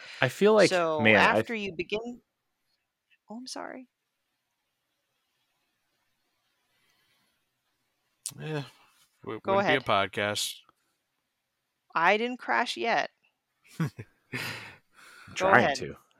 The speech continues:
Speaker 1: You're
Speaker 2: Go
Speaker 1: trying
Speaker 2: ahead.
Speaker 1: to.
Speaker 2: Go.
Speaker 1: Um, <clears throat> no, what I was saying was, uh, I w-,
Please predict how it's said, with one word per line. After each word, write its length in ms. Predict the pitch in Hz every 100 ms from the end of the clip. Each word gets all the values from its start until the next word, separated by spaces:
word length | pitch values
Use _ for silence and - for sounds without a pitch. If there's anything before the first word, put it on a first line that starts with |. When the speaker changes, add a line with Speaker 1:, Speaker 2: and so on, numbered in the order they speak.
| -
Speaker 1:
You're 140 | 90 - 107
Speaker 2:
Go 60 |
Speaker 1:
trying 80 | 123
Speaker 2:
ahead. 200 | 104 90
Speaker 1:
to. 120 | 76 82 _ 107 113
Speaker 2:
Go. 200 | 107 104
Speaker 1:
Um, 160 | 101 - _
<clears throat> 320 | - 175 127 90 _ _ _ _ _ _ _ _ _ _ 117
no, 200 | 123 120
what 100 | 127
I 60 |
was 160 | 156 135
saying 320 | 131 120 110
was, 240 | 104 95 101
uh, 320 | 95 90 87 _ - - _ -
I 80 | 131
w-, 240 | 131 113